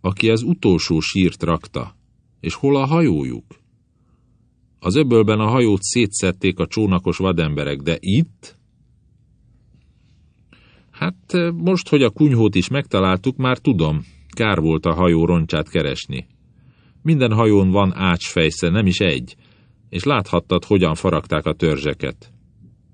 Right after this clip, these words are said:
A hajó valahol a sziget nyugati partján süllyedt el, a szirtek között, minden felszerelésével együtt. A parthoz közel, de mély vízben. És nappal.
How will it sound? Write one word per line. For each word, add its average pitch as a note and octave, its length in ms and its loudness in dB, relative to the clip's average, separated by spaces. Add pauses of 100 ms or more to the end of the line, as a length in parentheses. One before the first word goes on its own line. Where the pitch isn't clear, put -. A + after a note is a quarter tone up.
A E2 120 -6
hajó D3+ 340 2
valahol B2+ 340 2
a B2 60 0
sziget A2+ 380 0
nyugati G#2 460 2
partján E2 480 -2
süllyedt D#2+ 540 -2
el, D2 140 -4
a D#2+ 80 -4
szirtek F2 520 -2
között, C#2+ 500 -6
minden A2 380 0
felszerelésével D#2+ 1000 -2
együtt. C2+ 420 -6 (840)
A A2+ 120 -8
parthoz A2+ 480 0
közel, G2 380 2
de G2+ 140 2
mély G2+ 320 4
vízben. B1+ 640 -6 (840)
És F2 180 -6
nappal. - 600 -6